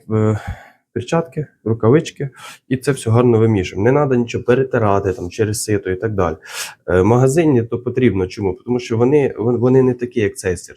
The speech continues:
Цей сир, от він прям, ну, типу, хорошо вимішується і так далі. Ідеальну масу можна зробити. І ми це просто все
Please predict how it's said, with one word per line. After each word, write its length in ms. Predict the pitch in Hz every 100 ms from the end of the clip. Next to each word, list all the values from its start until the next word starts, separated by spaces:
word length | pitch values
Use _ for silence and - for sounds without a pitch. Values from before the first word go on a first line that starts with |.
| _
Цей 200 | 139 131
сир, 260 | - 139
от 260 | 104 92 92
він 180 | 98 87
прям, 300 | 90 87 82 _ _ _
ну, 100 | 104
типу, 380 | - - 80 78 _
хорошо 480 | - 92 98 113 92
вимішується 760 | 95 101 117 139 98 87 - 90
і 60 |
так 160 | 95 98
далі. 200 | 82 - - - - -
Ідеальну 400 | 90 101 98 90
масу 360 | 82 78 -
можна 260 | 85 82 82
зробити. 340 | 87 80 80 _ - -
І 80 | 131
ми 120 | 143
це 160 | 156 113
просто 340 | 117 120 -
все 220 | - 117